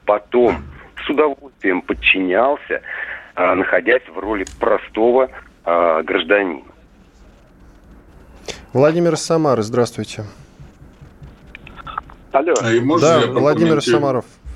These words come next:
Speaker 2: Владимир из
Speaker 3: Не
Speaker 2: Самары, прошу
Speaker 3: Владимир,
Speaker 2: вас.
Speaker 3: а В-, Вадим.
Speaker 2: Вадим, прошу
Speaker 3: Значит,
Speaker 2: вас, говорите.
Speaker 3: Ва-, Ва-, Вадим Самара.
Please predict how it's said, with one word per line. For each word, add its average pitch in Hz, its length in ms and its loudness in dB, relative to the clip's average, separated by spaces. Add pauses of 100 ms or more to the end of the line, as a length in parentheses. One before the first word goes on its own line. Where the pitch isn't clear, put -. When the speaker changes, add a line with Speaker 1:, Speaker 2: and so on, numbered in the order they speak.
(480)
Speaker 2:
Владимир 131 360 4
из 147 60 0
Speaker 3:
Не - 40 -8
Speaker 2:
Самары, - 240 4
прошу 190 320 2
Speaker 3:
Владимир, 156 220 0
Speaker 2:
вас. 151 100 -6 (100)
Speaker 3:
а - 60 -14
В-, - 120 -14
Вадим. 151 400 -2 (260)
Speaker 2:
Вадим, 135 400 2
прошу 139 220 -2
Speaker 3:
Значит, 156 260 0
Speaker 2:
вас, 120 60 -10
говорите. - 320 0 (460)
Speaker 3:
Ва-, 131 60 -4
Ва-, 156 240 2
Вадим 156 520 0
Самара. 135 420 0